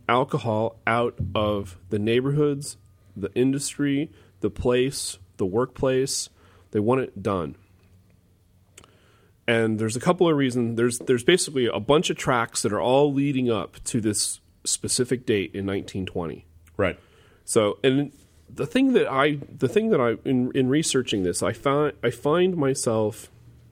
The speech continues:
Speaker 1: wanting it to be a specific group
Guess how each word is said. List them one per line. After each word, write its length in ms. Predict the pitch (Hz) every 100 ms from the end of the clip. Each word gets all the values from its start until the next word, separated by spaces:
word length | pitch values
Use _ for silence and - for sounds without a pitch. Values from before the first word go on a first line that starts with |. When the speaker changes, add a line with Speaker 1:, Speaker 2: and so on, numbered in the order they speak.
| - - - _ - - - - - - _ - - - - - - - - - - - - -
Speaker 1:
wanting 460 | 127 139 185 202
it 140 | 185 -
to 100 | 147
be 340 | 135 131 127 -
a 160 | 123
specific 580 | 139 - 127 127 117 110
group 440 | - 95 82 -